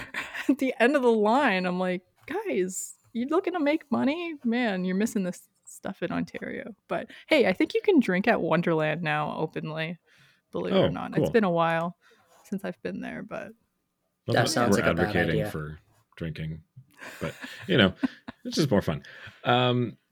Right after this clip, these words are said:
Speaker 2: the last thing I wanna say about Quebec City is on the way in and out of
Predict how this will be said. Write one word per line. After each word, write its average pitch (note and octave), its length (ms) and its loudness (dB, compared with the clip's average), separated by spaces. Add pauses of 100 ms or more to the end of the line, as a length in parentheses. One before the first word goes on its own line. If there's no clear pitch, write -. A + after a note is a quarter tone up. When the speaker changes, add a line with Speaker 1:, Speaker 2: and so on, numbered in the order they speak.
(180)
Speaker 2:
the - 160 -4
last C3+ 320 4
thing D3+ 120 6
I C#3 40 6
wanna B2 180 4
say G#2+ 160 6
about G2+ 220 6
Quebec F2+ 240 2
City F#2 280 6
is D#2+ 140 2
on F2 120 0
the F2+ 80 4
way G2 400 2
in G2 420 2
and F#2+ 260 2
out F2 160 -2
of D#2+ 100 -6